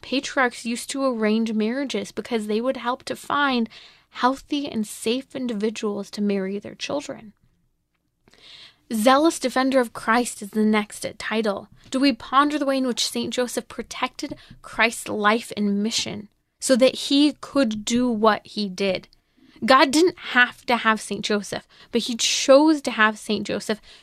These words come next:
to be the zealous defender of Christ, to preserve the purity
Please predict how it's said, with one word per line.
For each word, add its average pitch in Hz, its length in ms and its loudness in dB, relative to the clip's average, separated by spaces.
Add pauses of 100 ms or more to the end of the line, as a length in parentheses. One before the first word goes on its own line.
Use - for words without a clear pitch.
to 254 240 2
be 254 320 6
the 269 160 4
zealous 208 340 4
defender 196 380 -2
of 180 80 -10
Christ, - 460 -6 (280)
to 269 140 4
preserve 247 640 4
the 240 80 4
purity 262 800 0